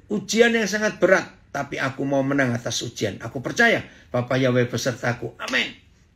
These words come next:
Wih, komennya bagus-bagus ya. Oke, puji Tuhan. Ya.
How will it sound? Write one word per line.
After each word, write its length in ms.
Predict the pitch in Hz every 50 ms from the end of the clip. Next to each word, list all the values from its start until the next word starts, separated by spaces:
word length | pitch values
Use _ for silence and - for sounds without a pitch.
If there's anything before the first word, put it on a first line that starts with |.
| - -
Wih, 240 | 262 185 123 - - - - - -
komennya 480 | - 113 113 113 117 117 117 120 113 117
bagus-bagus 720 | 123 117 - 139 123 - - 135 127 123 - 147 123 -
ya. 300 | 165 185 202 208 208 - - - _ - - _ -
Oke, 480 | - 113 110 - - 131 135 127 120 -
puji 400 | - 139 139 123 131 143 120 -
Tuhan. 400 | 131 139 143 139 131 117 110 - - _ - - _ _ - _ _ _ -
Ya. 480 | - - 120 127 - - - - -